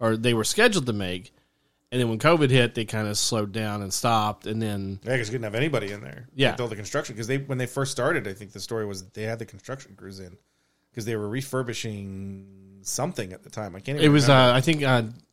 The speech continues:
Speaker 1: um, Snow White, Snow White's, uh, ride.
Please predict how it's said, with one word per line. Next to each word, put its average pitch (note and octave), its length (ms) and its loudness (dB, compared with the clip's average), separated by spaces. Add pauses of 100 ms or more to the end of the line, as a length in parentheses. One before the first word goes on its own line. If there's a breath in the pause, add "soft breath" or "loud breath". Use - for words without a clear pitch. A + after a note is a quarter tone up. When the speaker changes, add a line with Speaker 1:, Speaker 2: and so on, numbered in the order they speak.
(300)
Speaker 1:
um, A2 460 -2
Snow C3 300 0
White, A2+ 280 0 (120)
Snow C3 220 0
White's, A#2 340 -2
uh, F#2 260 -6 (600)
ride. F#2 300 -6